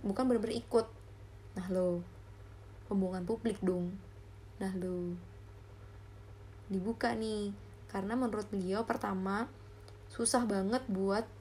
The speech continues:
jadi sponsor or ikut serta dalam perhelatan Paris Fashion Week.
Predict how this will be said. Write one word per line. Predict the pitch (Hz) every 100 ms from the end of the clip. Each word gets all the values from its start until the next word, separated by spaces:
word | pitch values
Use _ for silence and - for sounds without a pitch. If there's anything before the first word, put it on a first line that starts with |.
| 196
jadi | 196 180 208
sponsor | 226 - 196 196 - 202 - -
or | 196 196 202 - - -
ikut | 214 196 233
serta | - 220 - 233
dalam | 202 190 202 202
perhelatan | 208 208 196 190 202 202
Paris | 202 196 196
Fashion | 196 196 190 190
Week. | 190